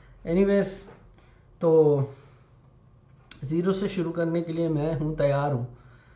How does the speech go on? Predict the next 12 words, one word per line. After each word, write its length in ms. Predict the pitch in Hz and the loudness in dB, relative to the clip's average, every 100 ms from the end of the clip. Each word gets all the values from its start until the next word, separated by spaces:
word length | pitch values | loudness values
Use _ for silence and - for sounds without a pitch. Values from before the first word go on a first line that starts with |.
| - _ _ _ - | -20 _ _ _ -6
बस 280 | 135 135 - | -2 -2 -2
आप 300 | 139 143 147 | -2 -2 -2
मेरा 260 | 147 147 143 | -2 0 0
साथ 340 | 139 135 139 | 0 0 0
दें। 180 | 139 139 - - - - _ _ - - - - - - - - - - | -2 -4 -6 -18 -20 -20 _ _ -20 -20 -20 -20 -20 -20 -20 -20 -20 0
साल 240 | 175 185 | 4 4
के 100 | 196 | 4
अंदर 220 | 214 208 196 | 2 2 2
उसको 220 | 190 196 | 0 2
मिलियन 320 | 190 190 202 | 4 4 4
पहुँचाना 440 | 190 180 175 175 | 2 2 0 -2
है। 440 | 185 185 185 165 | 0 0 0 -4